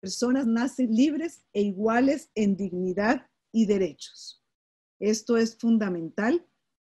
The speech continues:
porque partimos de esa concepción justnaturalista, o sea que son derechos naturales con los que nacemos.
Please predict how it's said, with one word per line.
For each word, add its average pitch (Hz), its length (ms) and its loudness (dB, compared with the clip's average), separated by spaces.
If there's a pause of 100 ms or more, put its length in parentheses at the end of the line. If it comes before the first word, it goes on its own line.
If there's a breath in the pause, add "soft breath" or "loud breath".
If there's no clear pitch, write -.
porque 202 360 0
partimos 240 720 0
de 202 300 -4
esa 262 280 -4
concepción 220 800 -2
justnaturalista, 190 1300 -4
o 165 80 -14
sea 214 240 -6
que 170 100 -8
son 208 300 -4
derechos 220 500 -2
naturales 214 840 -4 (260)
con 202 200 -2
los 180 180 -6
que 185 160 -4
nacemos. - 680 -12